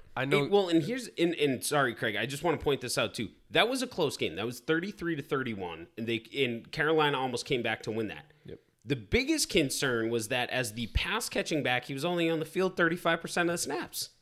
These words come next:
Speaker 3: Yep.
Speaker 2: Where the hell was he as the pass catching back?
Speaker 1: I know exactly what happened. <laughs> Andy Reid and, and, uh, Greg Roman had a lunch.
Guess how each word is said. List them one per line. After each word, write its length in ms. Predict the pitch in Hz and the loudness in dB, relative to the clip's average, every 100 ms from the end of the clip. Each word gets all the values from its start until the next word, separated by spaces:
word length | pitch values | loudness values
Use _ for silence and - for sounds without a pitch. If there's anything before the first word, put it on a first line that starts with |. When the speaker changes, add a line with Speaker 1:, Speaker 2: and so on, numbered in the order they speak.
| - | -18
Speaker 3:
Yep. 160 | 101 - _ - - | -12 -12 _ -20 -2
Speaker 2:
Where 180 | 302 | 2
the 80 | 440 440 | 6 6
hell 200 | 392 440 | 6 6
was 240 | 427 480 453 | 6 6 4
he 100 | 330 | 4
as 120 | 156 | 4
the 100 | - | 0
pass 340 | - 359 359 - | 2 2 2 -4
catching 400 | - - 143 95 | -4 -2 -2 -2
back? 400 | 85 69 - - _ _ - | -6 -6 -14 -20 _ _ -10
Speaker 1:
I 80 | 117 | -6
know 180 | 117 113 | -4 -4
exactly 460 | - 92 98 - | -6 -10 -10 -10
what 120 | 95 98 | -10 -8
happened. 560 | 90 - - 87 - - - - _ | -10 -12 -16 -20 -20 -20 -18 -18 _
<laughs> 440 | - _ _ _ - | -20 _ _ _ -6
Andy 300 | 113 123 123 | -4 -4 -6
Reid 460 | 117 107 90 - - _ _ _ _ _ - | -6 -8 -8 -14 -20 _ _ _ _ _ -14
and, 240 | 104 101 - | -12 -12 -12
and, 320 | 98 98 95 | -12 -10 -12
uh, 320 | 90 71 71 71 _ - | -12 -14 -16 -18 _ -10
Greg 240 | 117 110 | -6 -6
Roman 320 | 107 101 98 87 | -6 -8 -8 -12
had 200 | 95 92 | -12 -14
a 40 | |
lunch. 500 | 92 92 - - | -16 -16 -18 -20